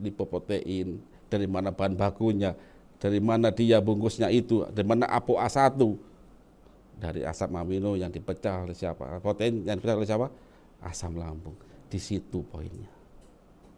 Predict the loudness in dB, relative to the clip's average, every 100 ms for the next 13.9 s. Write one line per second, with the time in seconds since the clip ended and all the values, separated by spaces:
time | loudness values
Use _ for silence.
0 | -20 -14 -6 -2 0 0 0 0 -2 -2
1 | -2 -2 -2 0 0 0 -2 -4 -10 -8
2 | -4 -2 -2 0 0 2 0 0 -2 -2
3 | -4 -20 -20 -4 0 4 4 2 -8 -12
4 | -4 8 12 12 10 8 4 4 8 8
5 | 8 6 4 4 2 -4 -12 -18 -16 -12
6 | -4 0 4 4 4 -2 -4 -8 -8 2
7 | 4 6 4 0 2 0 0 -4 -6 -12
8 | -20 -20 -20 -18 -8 2 2 6 6 6
9 | 2 2 -2 0 4 4 8 8 8 8
10 | 8 8 8 6 6 4 4 0 -2 -4
11 | -12 -20 -20 -18 -18 -20 -20 -20 -20 -20
12 | -20 -20 -20 -20 -12 0 6 6 8 8
13 | 8 8 8 6 4 2 2 2 -2